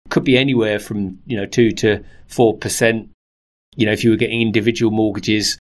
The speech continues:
et cetera, et cetera. And, and, and the other thing that, the other thought that I sort of came to was,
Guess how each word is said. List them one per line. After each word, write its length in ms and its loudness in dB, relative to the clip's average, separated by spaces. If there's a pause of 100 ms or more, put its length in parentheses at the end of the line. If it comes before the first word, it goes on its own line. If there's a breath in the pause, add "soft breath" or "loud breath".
(420)
et 120 -2
cetera, 400 -2
et 80 -10
cetera. 400 -8
And, 280 -12
and, 300 -4 (220)
and 160 0
the 60 4
other 160 0
thing 320 0
that, 260 -2
the 340 -2
other 140 4
thought 320 0
that 160 -4
I 160 0
sort 200 -8
of 60 -10
came 200 -2
to 100 -2
was, 260 -6